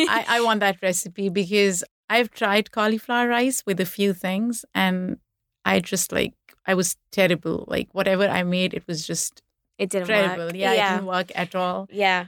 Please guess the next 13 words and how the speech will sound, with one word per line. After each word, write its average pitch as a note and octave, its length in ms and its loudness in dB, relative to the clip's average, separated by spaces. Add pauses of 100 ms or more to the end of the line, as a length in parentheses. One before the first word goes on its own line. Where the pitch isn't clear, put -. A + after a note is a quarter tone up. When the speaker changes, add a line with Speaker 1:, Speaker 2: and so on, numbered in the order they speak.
(140)
Speaker 2:
I A3 60 -2
haven't A#3+ 280 2
attempted A#3 440 -2
making F#3 300 0
it - 60 -6
myself. F3 380 0 (480)
Speaker 1:
Name A#3 280 2
three B3 180 0
things A3 260 0
on G3+ 80 2
your G3 120 2
bucket F3+ 320 -4
list. F3 400 -8